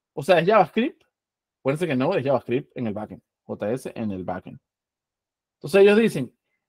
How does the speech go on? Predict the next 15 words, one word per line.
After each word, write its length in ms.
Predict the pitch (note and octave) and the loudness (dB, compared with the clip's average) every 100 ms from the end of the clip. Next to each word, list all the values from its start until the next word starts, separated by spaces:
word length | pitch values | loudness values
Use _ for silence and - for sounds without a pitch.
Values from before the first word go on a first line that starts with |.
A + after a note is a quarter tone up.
| _ | _
"Si 320 | - G#3 G3+ | -8 -4 -4
tú 420 | - A#3 G3 - - | 0 2 4 0 -6
vas 580 | D3 E3+ E3+ D3 - _ _ - | 2 6 6 4 -2 _ _ 0
a 100 | B2 | 0
hacer 240 | B2+ D#3+ | 4 4
una 120 | G#3 | 4
vaina 260 | G#3 G#3+ A3 | 4 4 4
pa'l, 240 | F3+ D#3+ | 2 0
pa'l 180 | - D3+ | 0 4
backend, 420 | G#3 F#3 G#3 A3 - _ _ _ | 6 6 4 -6 -10 _ _ _
esto 260 | D#3+ D3+ G3 | -4 -2 -4
que 60 | |
está 120 | F#3 F#3+ | -2 -2
aquí 300 | G3 F#3+ _ _ _ _ _ _ _ _ _ | -2 -6 _ _ _ _ _ _ _ _ _
es 460 | C3 C3 C3 - | -4 -2 -4 -14